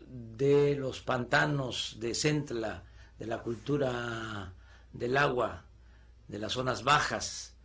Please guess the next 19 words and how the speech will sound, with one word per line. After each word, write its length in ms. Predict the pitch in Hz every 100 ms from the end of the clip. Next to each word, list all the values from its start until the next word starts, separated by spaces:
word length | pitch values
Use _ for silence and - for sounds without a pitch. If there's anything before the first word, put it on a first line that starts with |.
| - - - - -
Eh, 680 | 110 110 110 104 104 104 101
vamos 440 | 127 143 123 -
también 460 | 117 113 117 135 131
a 20 |
estar 320 | 107 127 127
mañana 640 | 120 117 120 127 127 98 90
por 140 | 110
allá 400 | 107 113 123 127
en 120 | 120 117
Quintingaraos, 1000 | 107 104 104 107 117 127 123 117 - - - - - - -
en 680 | 110 113 113 113 107 104 101
Vicente 420 | 107 123 123 120
Guerrero, 600 | 117 113 120 139 127 98 - - - - - -
y 340 | - 143 156 156
también 720 | 143 127 127 147 156 151 127 - - -
hay 420 | 120 139 135 127
chontales 1000 | - 120 113 127 147 147 113 - - - - - - - -
en 200 | 107 117
Macuspana, 840 | 113 107 104 - 139 143 123 95